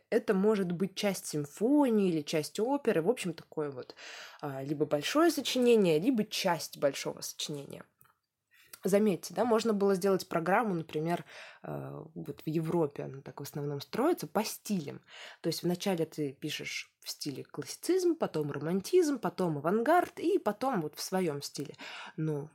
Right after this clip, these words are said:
в, в России такого нет, всё выстроено по-другому. А, ты с самого первого курса ищешь свой собственный стиль,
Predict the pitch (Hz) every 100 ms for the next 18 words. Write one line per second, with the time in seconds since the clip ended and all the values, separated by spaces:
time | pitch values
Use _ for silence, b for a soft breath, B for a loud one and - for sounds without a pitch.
0 | - 143 - 160 160 - 170 143 156 156
1 | 170 349 - _ - - 170 156 143 151
2 | 156 - 156 - 180 190 - 170 160 156
3 | 240 208 240 339 392 226 151 B B B
4 | B 151 - - - 190 - _ 262 269
5 | - - - - 208 185 160 170 151 143
6 | - 349 - 151 - _ - 220 - 156
7 | - - 175 - - 180 190 - - 147
8 | 143 - 233 220